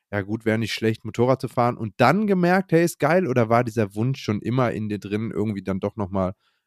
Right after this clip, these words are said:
motorisierte Zweiräder über die Straßen und Schotterwege dieser Welt zu treiben?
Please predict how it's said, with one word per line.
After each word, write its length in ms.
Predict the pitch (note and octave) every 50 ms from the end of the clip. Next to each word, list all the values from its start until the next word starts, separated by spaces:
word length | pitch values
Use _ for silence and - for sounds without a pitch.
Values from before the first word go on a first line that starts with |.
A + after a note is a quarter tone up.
| _ _
motorisierte 680 | - A2 A#2+ - B2+ A2+ - G#2 F#2 A2 A2 - - F#2+
Zweiräder 800 | - - - F#2+ G2 G#2 G2 F#2 G2+ G2 F#2+ G2 F#2 F#2 F#2 - _ _ _ _ _ _
über 180 | - G2 G2 G2
die 100 | G2 F2+
Straßen 640 | - - - - G2 G2+ A2 G#2+ - - G2+ G2+
und 360 | F2 F#2 G2 F#2+ F2+ _ - -
Schotterwege 640 | - - - G2+ - A#2 G2+ F#2 F#2+ G2 F2+ G2+
dieser 240 | F#2+ F#2 F#2+ F#2+ F2+
Welt 260 | G2 F#2+ F#2+ F#2 - -
zu 140 | _ - -
treiben? 460 | _ _ - F2 E2+ E2 E2+ E2+ F2